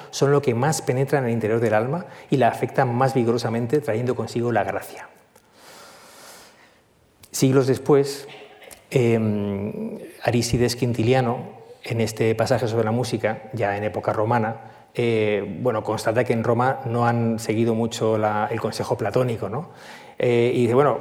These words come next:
eh, cuando, cuando en Roma, eh, se ha ensayado con gobernantes que carecen de educación musical,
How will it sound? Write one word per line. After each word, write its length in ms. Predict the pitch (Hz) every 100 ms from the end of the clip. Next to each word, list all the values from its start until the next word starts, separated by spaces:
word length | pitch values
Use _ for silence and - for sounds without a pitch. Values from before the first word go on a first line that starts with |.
| 135
eh, 80 | 113
cuando, 420 | 123 120 120 127
cuando 200 | 123 120
en 120 | 120
Roma, 460 | 127 156 127 113 - 156
eh, 260 | 117 117 113
se 140 | -
ha 40 | 131
ensayado 500 | 131 131 139 123 107 - - - -
con 160 | 123
gobernantes 640 | 117 117 110 147 160 117 -
que 140 | -
carecen 320 | 110 117 135
de 60 | 147
educación 340 | 123 98 127
musical, 640 | 135 117 120 147 127 123